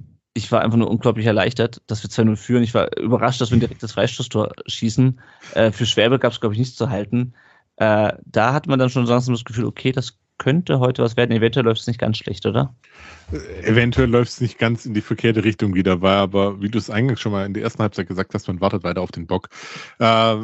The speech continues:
Speaker 2: dass Sosa den so reinzirkelt, mei, ei, ei, also das war,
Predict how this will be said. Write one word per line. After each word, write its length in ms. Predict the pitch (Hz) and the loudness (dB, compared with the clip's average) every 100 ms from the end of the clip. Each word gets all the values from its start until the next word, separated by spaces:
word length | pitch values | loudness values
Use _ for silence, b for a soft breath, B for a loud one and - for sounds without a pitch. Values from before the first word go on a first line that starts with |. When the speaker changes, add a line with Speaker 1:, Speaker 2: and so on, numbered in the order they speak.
| 117 127 - | -8 -10 -8
Speaker 2:
dass 340 | 110 - _ | -8 -10 _
Sosa 400 | - - 135 147 | -6 -2 2 2
den 280 | 120 117 143 | 0 -4 -6
so 280 | - - 147 | -12 2 4
reinzirkelt, 840 | 135 117 139 135 131 117 135 135 - | 4 2 2 2 0 0 -2 -4 -10
mei, 460 | - 92 87 90 80 | -10 -4 -2 -2 -4
ei, 180 | 82 - | -8 -10
ei, 160 | - - | -10 -10
also 140 | - | -8
das 200 | - - | -6 -4
war, 260 | 101 90 | -4 -4